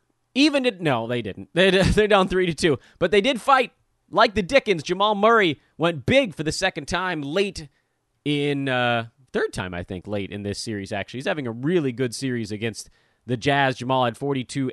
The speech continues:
eight and eight, and was extremely efficient with them. Uh, they, it used to be, as he goes, so go the Nuggets, but right now their defense has been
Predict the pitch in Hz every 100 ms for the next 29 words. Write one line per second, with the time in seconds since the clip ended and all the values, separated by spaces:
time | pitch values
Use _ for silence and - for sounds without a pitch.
0 | - 147 - 127 113 - 170 170 - -
1 | _ _ _ _ 127 127 131 117 120 -
2 | 165 170 135 117 - 180 175 143 170 -
3 | 165 156 - _ _ _ 120 120 113 107
4 | - _ _ _ _ _ _ _ - 165
5 | 165 196 180 392 - 170 170 160 151 147
6 | 139 - 220 233 180 156 127 135 - 170
7 | 180 160 151 120 120 139 98 - 117 131
8 | 151 160 156 131 107 120 110 98 151 -
9 | 113 - 107 95 120 110 101